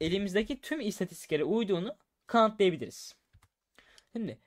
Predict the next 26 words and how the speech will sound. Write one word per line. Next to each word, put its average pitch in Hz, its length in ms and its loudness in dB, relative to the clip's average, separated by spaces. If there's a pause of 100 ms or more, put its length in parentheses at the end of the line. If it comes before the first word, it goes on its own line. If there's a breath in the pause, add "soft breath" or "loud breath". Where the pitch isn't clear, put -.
(120)
kendisi 254 580 -4
sayfayı 208 440 0
bir 175 140 -10
yeniliyor 165 520 -2
arkadaşlar. 120 420 -8
Yenilesin 185 500 -4
bakalım. 143 280 -8 (1000 soft breath)
Seksen 240 480 -2
beş 233 160 0
nokta 170 200 -4
dokuz 156 240 -4
oldu. 123 300 -4 (200)
Aynı, 190 320 -6
hiçbir - 160 -12
şey 135 140 -2
değişmedi. 123 420 -6 (520 soft breath)
Kendi 269 320 -2
sayfayı 208 380 2
bir 190 80 -2
daha 165 120 6
yenileyecek 120 500 -4
dostlar 113 280 -6
şimdi. 139 260 -12
Hemen 139 360 -8 (160)
ileriye 135 320 -4
saralım. 131 360 -8